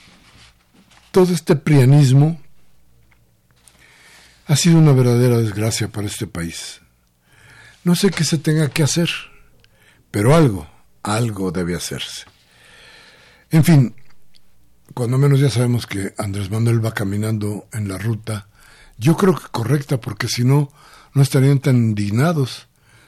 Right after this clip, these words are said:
no tendrían tanto miedo, no estarían haciendo todas las tonterías que están haciendo en contra de México, que insisto,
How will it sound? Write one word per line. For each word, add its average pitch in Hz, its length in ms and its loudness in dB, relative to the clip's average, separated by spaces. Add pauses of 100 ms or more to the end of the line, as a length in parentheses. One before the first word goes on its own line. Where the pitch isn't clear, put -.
(100)
no 147 120 0
tendrían 135 440 2
tanto 131 340 0
miedo, 143 440 -2 (760)
no 151 100 2
estarían 135 360 4
haciendo 131 380 2
todas 127 240 0
las 123 120 -4
tonterías 113 500 -4
que - 60 -12
están 120 200 -4
haciendo 117 520 -6 (480)
en 117 160 -4
contra 113 400 -4
de 101 80 -4
México, - 560 -10 (540)
que 127 120 0
insisto, 123 560 -2